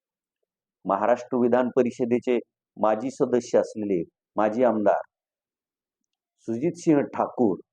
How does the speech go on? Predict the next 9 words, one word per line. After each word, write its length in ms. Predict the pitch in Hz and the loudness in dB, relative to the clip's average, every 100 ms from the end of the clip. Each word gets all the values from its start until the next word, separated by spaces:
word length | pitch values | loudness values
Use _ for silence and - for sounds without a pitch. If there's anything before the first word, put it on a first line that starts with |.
| _ _ _ _ _ _ | _ _ _ _ _ _
यांना 440 | 107 107 113 107 78 - _ _ _ _ _ _ _ _ _ _ _ | 0 2 2 0 -4 -12 _ _ _ _ _ _ _ _ _ _ _
सायबर 380 | - 104 107 123 | -2 0 4 2
भामट्यांनी 580 | 113 98 92 101 98 95 - _ _ - | 2 -4 0 2 2 -6 -10 _ _ -8
फसवल्याची 580 | 117 - 107 80 80 - | -6 0 0 -2 -8 -8
घटना 320 | 87 - 80 | -10 -8 -12
घडली. 240 | 78 - _ _ _ _ _ _ _ | -12 -14 _ _ _ _ _ _ _
एकोणीस 460 | 101 - 120 123 127 - _ _ _ | -14 -4 0 0 -2 -6 _ _ _
सप्टेंबरला 680 | - - - 139 139 107 76 - _ _ _ - | -2 0 2 4 4 2 -2 -8 _ _ _ -6
सुजित 260 | 104 127 | -4 -4